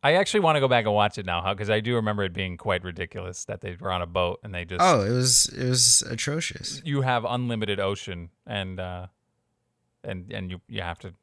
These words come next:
Speaker 1: run it aground to stop. Anyway, yeah, we'll have to, I'll have to go back and revisit all that. But no, I just wanted to, the, the Keanu Reeves, Tom Cruise comparison, I, I felt like doing, but it's not even close in the nineties, I think,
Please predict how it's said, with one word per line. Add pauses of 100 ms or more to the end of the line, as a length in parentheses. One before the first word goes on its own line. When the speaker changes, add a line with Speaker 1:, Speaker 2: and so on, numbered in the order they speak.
(140)
Speaker 1:
run
it
aground
to
stop.
Anyway,
yeah,
we'll
have
to,
I'll
have
to
go
back
and
revisit
all
that.
But
no,
I
just
wanted
to, (420)
the,
the
Keanu
Reeves,
Tom
Cruise
comparison,
I, (100)
I
felt
like
doing,
but (260)
it's
not
even
close
in
the
nineties,
I
think,